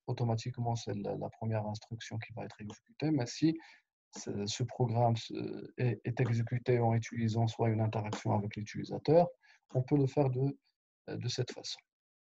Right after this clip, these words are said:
Donc là, on va passer aux instructions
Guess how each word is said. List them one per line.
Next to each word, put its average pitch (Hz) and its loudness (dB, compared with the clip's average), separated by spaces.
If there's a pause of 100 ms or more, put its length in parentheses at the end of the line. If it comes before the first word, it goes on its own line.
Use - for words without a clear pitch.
(840)
Donc 135 6
là, 185 12
on 180 12
va 147 8
passer 151 6
aux 139 8
instructions 143 4